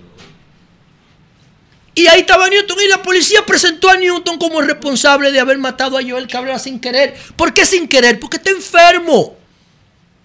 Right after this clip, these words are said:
Y Newton y Joel Cabrera, de veinte y pico de años,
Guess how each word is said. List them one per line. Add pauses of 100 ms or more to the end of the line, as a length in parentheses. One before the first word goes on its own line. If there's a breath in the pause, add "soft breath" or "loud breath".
(220)
Y
Newton
y
Joel
Cabrera,
de
veinte
y
pico
de
años,